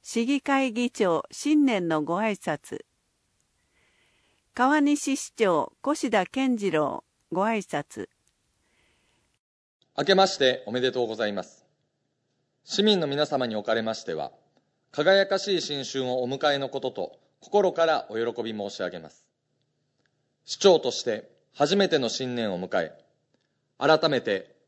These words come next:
Speaker 2: その使命と職責の重さに身の引き締まる思いでございます。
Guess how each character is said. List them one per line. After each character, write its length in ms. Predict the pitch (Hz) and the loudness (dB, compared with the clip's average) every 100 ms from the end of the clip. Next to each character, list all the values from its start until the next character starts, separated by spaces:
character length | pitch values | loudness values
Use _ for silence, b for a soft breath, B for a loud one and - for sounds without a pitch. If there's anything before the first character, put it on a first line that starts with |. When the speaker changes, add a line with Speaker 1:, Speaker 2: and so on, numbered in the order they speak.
| _ | _
Speaker 2:
そ 180 | - | -2
の 140 | 156 151 | 0 0
使 160 | - | 0
命 200 | 196 160 | 2 2
と 340 | 117 107 - - | 2 -2 -4 -8
職 280 | - 160 156 | -8 -6 -2
責 260 | - 185 185 | 0 0 2
の 100 | 170 | 2
重 140 | 170 | 0
さ 120 | 156 | -2
に 160 | 113 92 _ _ _ - | -4 -6 _ _ _ -8
身 120 | 139 | 0
の 140 | 165 | 2
引 160 | 165 - | 2 -2
き 80 | 165 | -6
締 140 | 185 | 0
ま 100 | 190 | 4
る 80 | 170 | 4
思 180 | 139 139 | 2 0
い 40 | |
で 60 | 131 | -2
ご 100 | 104 | -4
ざ 120 | 92 | -8
い 60 | 80 | -10
ま 80 | |
す。 180 | 76 _ | -16 _